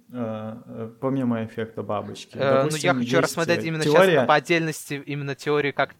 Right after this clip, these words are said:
Speaker 2: люди
Speaker 1: А,
Speaker 2: думают,
Speaker 1: хорошо.
Speaker 2: перем-, путешествовать в будущее и как они путешествуют в прошлое.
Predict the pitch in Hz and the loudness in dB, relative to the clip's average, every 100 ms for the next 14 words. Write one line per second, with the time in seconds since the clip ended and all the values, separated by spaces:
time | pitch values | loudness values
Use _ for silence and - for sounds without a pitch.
0 | _ 151 139 127 127 123 123 135 135 - | _ -10 -4 0 0 -2 -4 -4 -4 -4
1 | 139 135 135 - 156 - 123 120 120 214 | -6 -6 -10 -4 -4 -4 -12 -12 -8 -8
2 | 247 - - 113 120 147 147 131 135 - | -6 -8 -8 -8 -4 -4 -4 -6 -8 -12
3 | - 135 131 - 123 110 - 117 | -10 -10 -10 -10 -8 -8 -12 -20